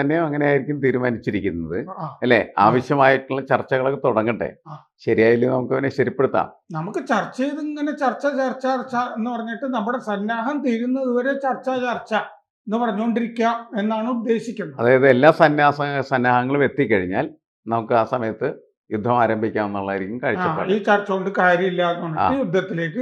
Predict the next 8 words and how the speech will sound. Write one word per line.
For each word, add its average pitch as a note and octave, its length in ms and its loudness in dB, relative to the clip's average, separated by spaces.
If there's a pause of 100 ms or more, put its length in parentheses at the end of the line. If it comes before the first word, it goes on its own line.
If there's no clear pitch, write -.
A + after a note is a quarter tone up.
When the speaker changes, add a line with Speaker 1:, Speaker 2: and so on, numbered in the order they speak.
Speaker 2:
കിടക്കാം. G3 520 -2
അതാണ് F#3 340 2 (600)
രണ്ടായിരത്തി A3 540 4
ഇരുപത്തഞ്ച് B3+ 520 0
ജൂണിൽ A3 640 0
ആ A#3 220 -2
നദാൻസ് G#3 680 -2
ഫോർദോ G#3 720 0